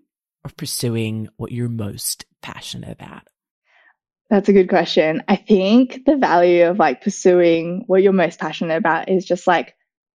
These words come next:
Speaker 2: actually, like, this sounds so cl-, cliche and cheesy, but, like, just happiness. Like, if you actually take a step back and, like, think about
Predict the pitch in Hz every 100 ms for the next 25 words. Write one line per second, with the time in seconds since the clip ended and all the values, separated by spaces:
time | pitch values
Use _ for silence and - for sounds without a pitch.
0 | - 190 - 202 196 202 190 175 - _
1 | - 196 - 202 208 190 165 - - 175
2 | 170 170 - - - 180 185 170 175 175
3 | 165 156 147 170 _ _ _ 214 _ -
4 | - - - 226 - 214 196 123 - -
5 | - - 214 226 180 - 240 240 220 214
6 | 214 226 175 160 175 - 202 170 151 -
7 | _ _ - 180 185 185 - 196 185 170
8 | 160 160